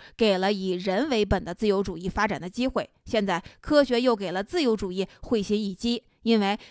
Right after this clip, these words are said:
计算机算法比你自己更了解你。为了你自己的利益，你、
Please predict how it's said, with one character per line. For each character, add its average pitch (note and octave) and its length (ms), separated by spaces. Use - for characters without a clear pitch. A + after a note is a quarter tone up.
计 E4+ 180
算 C#4+ 180
机 C#4+ 140
算 D4 260
法 E3+ 240
比 C4+ 320
你 A#3 400
自 E4 220
己 E3 340
更 E4 280
了 F3 180
解 F#3 180
你。 F#3 220
为 F4+ 200
了 C#4+ 100
你 A3+ 140
自 G#3+ 100
己 A3+ 140
的 G#3 100
利 G#3+ 240
益， F#3+ 160
你、 A3 320